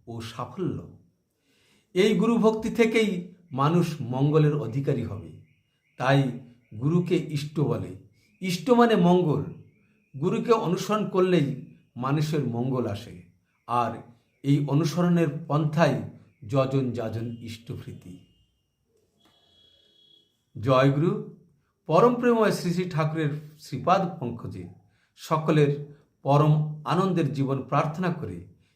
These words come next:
এখানেই আজকের ভিডিওটি শেষ করছি। ভালো লাগলে অবশ্যই লাইক, কমেন্ট, শেয়ার করবেন, আর সাবস্ক্রাইব করে বেল আইকনটি দাবিয়ে অল করে দিবেন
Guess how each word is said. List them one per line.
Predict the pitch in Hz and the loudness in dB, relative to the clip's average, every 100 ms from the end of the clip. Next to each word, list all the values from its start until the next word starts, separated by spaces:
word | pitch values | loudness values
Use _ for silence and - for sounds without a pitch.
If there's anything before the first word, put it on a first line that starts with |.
| - | -8
এখানেই | 139 139 170 151 127 - - - - | -4 2 2 4 2 -2 -12 -20 -8
আজকের | 120 123 143 139 | -4 -4 0 0
ভিডিওটি | 139 139 175 175 135 101 - - _ _ | 2 4 4 2 0 -8 -10 -20 _ _
শেষ | - - 139 143 | -14 -6 -4 -6
করছি। | 123 101 - 90 - _ _ _ _ _ - | -12 -18 -18 -20 -20 _ _ _ _ _ -14
ভালো | 98 135 156 175 | -4 2 4 6
লাগলে | 175 165 170 180 - - - _ _ | 4 4 0 0 -4 -12 -20 _ _
অবশ্যই | 117 135 175 - 156 | -6 -2 -4 -2 -4
লাইক, | 110 107 127 160 165 - | -4 -2 2 2 0 -2
কমেন্ট, | 139 147 147 143 - - _ | 2 2 2 -4 -10 -20 _
শেয়ার | - - 139 139 | -12 -2 0 0
করবেন, | 151 139 160 175 - - - _ 143 | 0 0 0 -2 -6 -14 -20 _ 0
আর | 143 123 - - _ | 2 2 -4 -16 _
সাবস্ক্রাইব | - - 151 151 208 190 - | -10 -2 -2 0 0 -2 0
করে | 139 101 98 - - - | -2 -4 -8 -16 -20 -10
বেল | 117 180 196 | 0 2 4
আইকনটি | 180 180 175 175 175 151 | 4 4 2 -2 0 -4
দাবিয়ে | 131 123 147 131 95 - - - | -2 0 2 2 0 -6 -16 -12
অল | 104 139 147 | -2 0 2
করে | 147 123 | 0 -2
দিবেন | 110 95 85 | -2 -8 -12